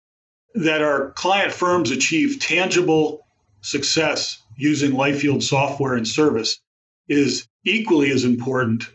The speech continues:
as the integrity of the answers our algorithms produce.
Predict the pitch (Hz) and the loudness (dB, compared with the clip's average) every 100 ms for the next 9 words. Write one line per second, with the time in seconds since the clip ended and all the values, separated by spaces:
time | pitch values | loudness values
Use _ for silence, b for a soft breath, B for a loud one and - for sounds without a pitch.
0 | _ 139 120 131 123 123 147 156 147 139 | _ -4 -2 0 0 0 0 0 0 2
1 | 131 113 123 135 143 139 131 120 123 127 | 0 0 0 0 0 2 0 2 -2 0
2 | 135 127 127 117 113 113 - 113 123 120 | 0 2 2 2 0 -2 0 2 2 0
3 | - | -6